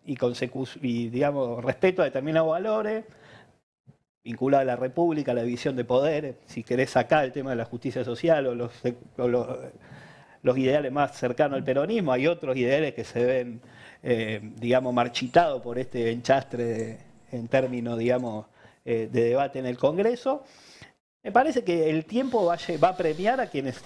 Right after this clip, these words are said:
tengan firmeza en, en los planteos. Me parece que hay una defensa de la sensatez de, frente a la locura, y me parece que ahí... Eh, eh, es un esquema muy plural respecto de la oposición, ¿no? Y la sociedad yo creo que va,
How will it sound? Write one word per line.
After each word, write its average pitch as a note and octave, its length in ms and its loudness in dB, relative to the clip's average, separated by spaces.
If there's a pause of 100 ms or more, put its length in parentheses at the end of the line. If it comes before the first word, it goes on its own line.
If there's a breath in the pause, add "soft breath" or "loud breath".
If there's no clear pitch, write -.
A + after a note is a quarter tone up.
tengan D3 460 2
firmeza C#3 800 0
en, A2+ 420 -8 (260)
en B2 160 -6
los B2+ 120 2
planteos. A3 640 0 (320 loud breath)
Me - 40 -20
parece D#3 300 2
que D3+ 120 2
hay A3 240 -4 (380)
una F3+ 220 2
defensa A3+ 400 0
de E3+ 100 2
la C#3+ 140 0
sensatez E3 840 -2 (400 loud breath)
de, A#2+ 520 0
frente C3+ 320 2
a C3+ 40 4
la C3 120 0
locura, C#3+ 480 0
y A2+ 240 -10
me A2+ 120 -10
parece C#3+ 340 2
que C#3 80 4
ahí... A3 420 0 (140)
Eh, A#2 380 -4 (440)
eh, A2+ 300 -2
es B2+ 260 -2
un B2 260 -2
esquema F3+ 400 2
muy C#3+ 440 0 (180)
plural D#3 460 2
respecto C#3+ 400 -2
de B2+ 60 0
la B2 80 0
oposición, C#3 600 -4
¿no? C3+ 220 -4 (480 loud breath)
Y - 60 -6
la C#3+ 120 2
sociedad A#3+ 360 2
yo G3+ 180 -2
creo F#3+ 240 2
que C#3 120 -4
va, C#3 340 0